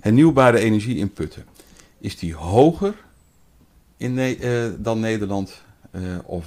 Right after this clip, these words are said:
lager dan Nederland? Of beter gezegd, ik stel dat die hoger is in Putten. Is dat waar, waarschijnlijk of onwaar?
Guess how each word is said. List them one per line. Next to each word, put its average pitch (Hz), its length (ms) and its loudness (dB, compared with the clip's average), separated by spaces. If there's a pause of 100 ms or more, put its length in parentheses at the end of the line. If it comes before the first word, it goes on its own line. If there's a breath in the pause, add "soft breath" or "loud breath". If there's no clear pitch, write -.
lager 90 500 -6
dan 85 120 -14
Nederland? 80 540 -18
Of 85 140 -16
beter 98 300 -4
gezegd, 95 420 -8 (320 soft breath)
ik 107 160 -4
stel 107 440 0 (360 soft breath)
dat 92 140 -4
die 92 120 -4
hoger 98 460 2
is - 320 -18
in 90 140 -12
Putten. - 360 -14
Is - 140 -16
dat 78 220 -8
waar, 110 300 -2 (160)
waarschijnlijk 104 720 -10
of 90 180 -14
onwaar? - 420 -14